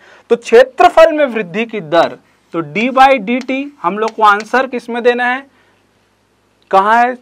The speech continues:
कि त्रिज्या दस सेंटीमीटर हो, क्षेत्रफल हम लोग किसके रिस्पेक्ट में दे रहे हैं, सेंटीमीटर प्रति सेकंड के, यहाँ पे सेकंड है, तो d by डी टी। और हम लोग को क्या है, ये एरिया है, तो ये ए। ध्यान से देखो, अगर सिर्फ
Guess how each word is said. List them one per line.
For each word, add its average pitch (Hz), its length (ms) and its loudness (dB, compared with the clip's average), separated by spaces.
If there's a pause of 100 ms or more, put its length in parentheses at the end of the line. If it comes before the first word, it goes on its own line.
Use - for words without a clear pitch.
कि 240 100 -4
त्रिज्या 220 760 0 (640)
दस 247 320 4
सेंटीमीटर 220 640 0
हो, 190 160 -4
क्षेत्रफल 254 680 2
हम 233 160 -4
लोग 254 180 0
किसके 233 300 -4
रिस्पेक्ट 240 420 -6
में 233 140 -10
दे 226 120 2
रहे 233 100 -2
हैं, 269 180 -8 (340)
सेंटीमीटर 240 800 0
प्रति 214 400 -4
सेकंड 175 480 -2
के, 233 100 -6
यहाँ 180 220 -4
पे 190 140 -6
सेकंड 165 480 -4
है, 202 100 0
तो 214 160 -6
d 175 300 -6
by 240 220 4
डी 226 260 0
टी। 123 220 -12 (640)
और 226 200 6
हम 220 180 -4
लोग 240 120 -2
को 247 80 2
क्या 226 200 2
है, 233 180 0
ये 226 280 -6
एरिया 170 380 -4
है, 208 120 -4
तो 214 160 -14
ये 175 200 -14 (120)
ए। 127 60 -12 (440)
ध्यान 175 260 -8
से 202 140 -12
देखो, 143 280 -10 (680)
अगर 240 320 4
सिर्फ 269 380 -4